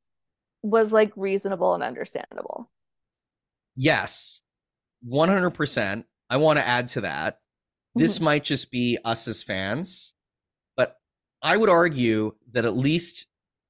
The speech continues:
Speaker 2: the Kate and Louis show here,
Speaker 1: Mm-hmm.
Speaker 2: a lot of the stuff that we had the most problems with on the show were the moments that were the most unpleasant for the characters, where the whole thing sort of spun out of control and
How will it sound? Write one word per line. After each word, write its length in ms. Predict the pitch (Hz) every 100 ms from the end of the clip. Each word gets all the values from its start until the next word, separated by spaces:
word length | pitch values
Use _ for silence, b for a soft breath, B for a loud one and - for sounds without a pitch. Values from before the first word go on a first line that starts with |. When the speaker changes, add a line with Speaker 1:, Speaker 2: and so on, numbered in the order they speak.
| _ _ _
Speaker 2:
the 200 | 123 135
Kate 440 | - - 165 151
and 140 | 123 120
Louis 240 | 120 113
show 460 | 104 - 82 73 107
here, 400 | 117 110 64 85 -
Speaker 1:
Mm-hmm. 200 | 226 104 - _ 135
Speaker 2:
a 80 |
lot 600 | 135 135 147 165 208 214 -
of 260 | 143 135 123
the 60 |
stuff 460 | - - 117 113 -
that 160 | 120 120
we 280 | 120 120 120
had 360 | 117 110 110
the 80 | 107
most 440 | 104 101 101 - -
problems 440 | 95 95 110 117
with 260 | 120 120 - -
on 260 | 101 104 101
the 60 |
show 540 | - - 92 92 143 - _ _ _ _ 110
were 380 | 120 131 135 135
the 120 | 123
moments 600 | 107 110 120 147 - - 110
that 200 | 117 110
were 100 | 110
the 80 | 107
most 380 | 104 110 113 -
unpleasant 540 | 110 - 104 107 104
for 140 | - 90
the 80 |
characters, 840 | - - 95 107 - 135 156 175 - _ _ _ -
where 360 | 117 110 107 _
the 220 | 123 110 120
whole 340 | - 139 131
thing 260 | - 135 120
sort 220 | - 117
of 80 | 110
spun 240 | - 113
out 140 | 110
of 100 | 110
control 460 | - 113 - 113
and 100 | 104